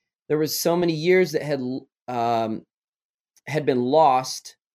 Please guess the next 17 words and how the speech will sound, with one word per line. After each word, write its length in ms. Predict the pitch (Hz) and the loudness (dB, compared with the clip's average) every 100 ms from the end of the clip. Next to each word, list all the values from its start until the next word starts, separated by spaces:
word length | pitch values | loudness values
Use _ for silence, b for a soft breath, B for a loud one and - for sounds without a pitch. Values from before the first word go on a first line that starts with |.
| _ | _
to 120 | - 139 | -10 -8
share 640 | - - 143 151 156 - | -4 0 2 4 2 -2
life, 560 | - 120 123 143 165 - - | -6 0 2 2 -2 -10 -12
to 80 | 113 | -10
share 340 | - 147 131 | -6 -2 -2
joy, 480 | 101 113 131 147 151 | -4 -4 -2 -2 -2
hopes, 420 | 123 143 151 - | -2 -4 -4 -10
dreams, 480 | - 123 131 143 131 | -10 -6 -4 -4 -6
et 120 | 80 | -10
cetera. 440 | - 123 123 139 143 _ _ _ _ _ _ _ _ _ | -6 -6 -4 -6 -8 _ _ _ _ _ _ _ _ _
Um, 380 | 123 123 120 - _ _ _ _ _ - _ - | -4 -2 -2 -4 _ _ _ _ _ -20 _ -8
but, 400 | 127 156 160 - _ _ _ - | 4 6 6 0 _ _ _ -8
um, 500 | 143 131 123 110 - _ | -2 0 0 -2 -6 _
but 180 | 127 170 | 2 4
I 80 | 175 | 4
had 260 | 196 175 | 2 0
tears 480 | - 196 208 226 - | -2 0 0 -2 -6